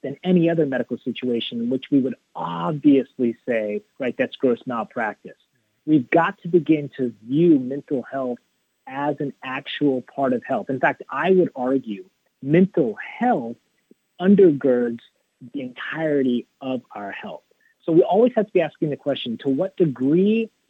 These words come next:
is this biological? To what degree is this psychological? To what degree is this spiritual? My approach and my background, having been a pastor and also a psychotherapist, is I want to see people in a holistic manner,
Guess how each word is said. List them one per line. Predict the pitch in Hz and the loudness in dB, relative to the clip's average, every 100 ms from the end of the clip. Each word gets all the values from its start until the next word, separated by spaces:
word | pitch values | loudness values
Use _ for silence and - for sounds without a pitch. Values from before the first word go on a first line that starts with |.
| _ | _
is | 156 131 | -10 -6
this | 123 135 | -4 -4
biological? | 117 123 117 117 156 240 214 220 - 214 202 190 - | -4 -6 -2 -2 -2 -2 -2 -4 0 2 2 -4 -6
To | 147 | -4
what | 143 | -2
degree | 127 113 151 175 | -4 -2 2 4
is | 165 127 | 4 0
this | 120 - | -8 -10
psychological? | - 123 110 117 165 214 185 202 208 196 185 | -12 -10 -8 -6 -2 -2 0 0 0 -2 -4
To | - | -6
what | 131 - | -6 -4
degree | 113 110 151 160 | -8 -2 4 4
is | 139 - | 2 -4
this | 117 - | -12 -12
spiritual? | _ 175 170 151 - 123 113 _ _ - | _ 0 2 0 -2 -4 -4 _ _ -14
My | 156 196 | -6 -2
approach | 196 - 143 131 | -2 -2 -4 -4
and | 127 | -6
my | 131 160 175 | -8 -8 -8
background, | 143 120 117 131 117 110 - _ | -8 -10 -12 -12 -10 -12 -16 _
having | _ 139 139 131 110 - | _ -10 -8 -6 -8 0
been | 175 196 185 | 2 2 0
a | 131 | -6
pastor | - 120 120 - 117 | -12 -10 -10 -10 -10
and | 113 139 | -10 -10
also | 143 160 165 156 135 127 - - | -8 -8 -6 -2 -2 -2 -10 -16
a | |
psychotherapist, | 170 143 131 127 113 175 185 165 - 120 - _ _ _ | -12 -8 -6 -6 -6 -4 -4 -4 -6 -10 -12 _ _ _
is | 139 | -10
I | - | -6
want | 185 214 202 | -2 -2 -2
to | - | -4
see | 180 170 | -4 -4
people | - 143 131 120 117 - _ - | 0 -2 0 -2 -2 -8 _ -8
in | 156 | -6
a | 147 | -6
holistic | - 165 180 160 - 131 - | -2 2 2 2 -2 -8 -8
manner, | 127 107 | -8 -10